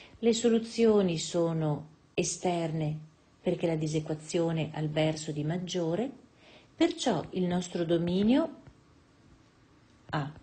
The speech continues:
nella prima riga quello che vado a copiare, esterna è più o meno uno.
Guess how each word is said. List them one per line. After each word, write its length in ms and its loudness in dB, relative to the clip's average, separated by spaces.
nella 260 2
prima 340 2
riga 580 2
quello 320 2
che 140 -2
vado 220 -2
a 20 -2
copiare, 600 -4
esterna 560 -2
è 40 -4
più 180 -6
o 20 -4
meno 200 -4
uno. 380 -6